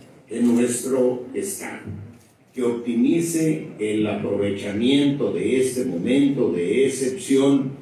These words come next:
que vive nuestro estado en virtud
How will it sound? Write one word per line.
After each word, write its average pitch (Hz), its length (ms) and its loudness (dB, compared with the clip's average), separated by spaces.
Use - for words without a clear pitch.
que 104 160 0
vive 147 460 2
nuestro 135 920 2
estado 104 680 -4
en 151 200 0
virtud 131 580 2